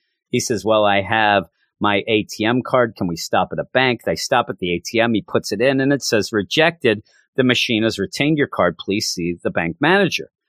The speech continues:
So he ends up, "Oh man, like, this stinks. I should have been able to get all my money. I'm rich. I'm from the future. Oh, geez." So he goes into the bank. Mickey, for some reason, says she's gonna bail, but she doesn't.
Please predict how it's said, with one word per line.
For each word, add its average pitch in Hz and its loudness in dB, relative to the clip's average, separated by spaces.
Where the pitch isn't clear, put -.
So 113 4
he 101 2
ends 101 0
up, 87 -2
"Oh 170 0
man, 175 2
like, 123 -2
this - -2
stinks. - -4
I 190 2
should 160 -2
have 123 -4
been 123 -2
able 131 2
to 110 0
get 160 0
all 156 2
my 104 -2
money. 233 0
I'm 123 2
rich. 247 0
I'm 113 0
from 127 -2
the 117 -2
future. 226 0
Oh, 208 4
geez." 190 0
So - 0
he 160 4
goes 233 2
into 208 0
the 135 2
bank. 101 0
Mickey, 247 2
for - 0
some 196 0
reason, 123 2
says 127 0
she's 151 0
gonna 117 0
bail, 139 2
but 107 -2
she - -6
doesn't. 127 -2